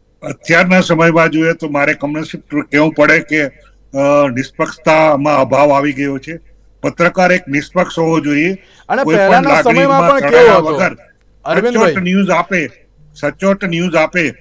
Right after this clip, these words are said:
Speaker 1: અને જેની ખરેખર ઓથેન્ટિસિટી હોય એવા ન્યૂઝને એ જે વણીને આપે એ સાચો પત્રકાર કહેવાય. પછી એ કોઈ પણ વ્યક્તિ હોય કોઈ પણ મોટી વ્યક્તિ હોય એના સમાચાર આપે,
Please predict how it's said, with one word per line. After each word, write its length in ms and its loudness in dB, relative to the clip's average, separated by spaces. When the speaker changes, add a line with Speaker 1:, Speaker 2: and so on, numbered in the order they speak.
Speaker 1:
અને 200 -4
જેની 240 -2
ખરેખર 460 -2
ઓથેન્ટિસિટી 720 -6
હોય 220 2
એવા 280 -2
ન્યૂઝને 500 -6
એ 100 -4
જે 120 -6
વણીને 400 -6
આપે 460 -6
એ 160 -6
સાચો 400 -6
પત્રકાર 480 -4
કહેવાય. 400 -4
પછી 260 -8
એ 100 -2
કોઈ 240 -4
પણ 240 -2
વ્યક્તિ 340 -4
હોય 200 -6
કોઈ 160 -6
પણ 340 -8
મોટી 300 -2
વ્યક્તિ 320 -4
હોય 180 -4
એના 240 -6
સમાચાર 540 -4
આપે, 280 -6